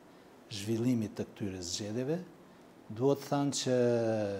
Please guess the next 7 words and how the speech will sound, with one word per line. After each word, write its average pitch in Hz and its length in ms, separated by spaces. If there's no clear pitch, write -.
kjo 156 160
eksperiencë 98 680
që 98 100
po 104 100
ndodh 123 240
në 110 80
Maqedoni, 90 480